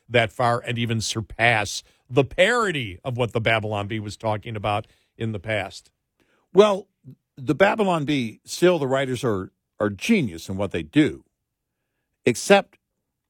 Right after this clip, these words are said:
Speaker 2: here's the question. Is it getting easier for them because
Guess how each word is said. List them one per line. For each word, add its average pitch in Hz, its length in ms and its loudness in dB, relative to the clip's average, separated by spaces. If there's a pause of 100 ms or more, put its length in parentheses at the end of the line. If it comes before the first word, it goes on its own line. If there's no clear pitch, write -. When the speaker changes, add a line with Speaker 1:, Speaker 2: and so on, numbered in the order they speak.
(340)
Speaker 2:
here's 180 180 0
the 98 60 -8
question. 87 460 -6 (1200)
Is 127 160 2
it 98 240 0
getting 214 460 2 (180)
easier 131 560 0
for 127 340 -2
them 104 380 0 (300)
because 127 480 2